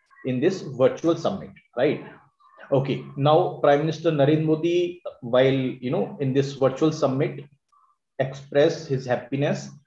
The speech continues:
and recalled his two thousand eighteen visit, okay, when the Prime Minister Narendra Modi visited the Sweden for the first India Nordic Summit, okay. At that point of the time, there was no corona,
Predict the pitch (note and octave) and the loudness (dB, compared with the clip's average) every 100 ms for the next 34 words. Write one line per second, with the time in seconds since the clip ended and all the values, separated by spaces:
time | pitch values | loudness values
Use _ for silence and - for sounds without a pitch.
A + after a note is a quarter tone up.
0 | _ - B2 B2+ C3 D3+ D#3 F3+ - C#3+ | _ -6 -2 -2 2 6 6 4 0 -2
1 | D3 - C3+ C#3 C3+ D3 C#3 D3 C#3 F3 | -4 -6 0 2 2 0 -4 -6 0 0
2 | D#3+ A#2 G2 - - - A2 D3+ F#3+ - | 0 -2 -6 -10 -14 -12 -6 -4 -4 -8
3 | - _ A#2 B2+ C#3 C#3 C3 C3 C3+ C#3+ | -20 _ 2 4 4 2 2 2 0 0
4 | C#3 C#3 C3+ D3 C#3 C3+ C3 A#2+ A#2+ B2 | -2 0 0 2 2 2 0 -2 -2 -2
5 | C#3+ C#3 - B2+ C3+ G3+ - - _ B2 | -2 -2 -2 0 0 -2 -6 -16 _ -2
6 | B2+ - - E3+ - - _ _ _ _ | -2 -2 2 2 2 -12 _ _ _ _
7 | _ _ C#3 C#3 D#3 D#3+ D3+ - C#3 C3 | _ _ 2 4 6 6 4 -2 -2 2
8 | C3 D3+ - C#3+ A#2 B2+ - - _ _ | 2 2 -2 -2 -2 -4 -6 -16 _ _
9 | A#2 G#2+ D#3+ - C#3 - - _ _ _ | -10 -4 -4 -4 -10 -20 -20 _ _ _
10 | _ A2+ G#2+ C3+ C#3 C#3+ C#3 C#3+ D3 C#3+ | _ -6 2 2 4 2 2 2 2 2
11 | D3 D3+ C3+ C3+ C3+ C3+ C#3 D3+ C3 C#3 | 0 4 4 4 2 0 0 2 2 2
12 | F3 A3+ - | 0 -2 -12